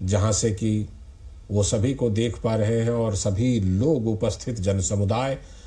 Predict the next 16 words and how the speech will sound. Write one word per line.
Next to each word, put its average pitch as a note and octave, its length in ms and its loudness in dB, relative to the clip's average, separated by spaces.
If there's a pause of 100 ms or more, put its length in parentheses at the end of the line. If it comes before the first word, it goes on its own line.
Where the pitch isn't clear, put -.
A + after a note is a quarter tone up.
(200)
जो A2+ 160 2
भारी C3 420 0
भीड़ A#2+ 380 0
है A2+ 500 -4 (560)
इस G2+ 180 0
रोड G#2 220 2
शो A#2 260 2
में, G2+ 320 0 (360)
वो B2+ 160 2
भी C#3+ 160 4
प्रधानमंत्री G#2+ 760 0
को C#3+ 240 -2 (240)
देख C#3 360 2 (100)
पा F2+ 100 0
रही D2+ 280 -2
है - 240 -10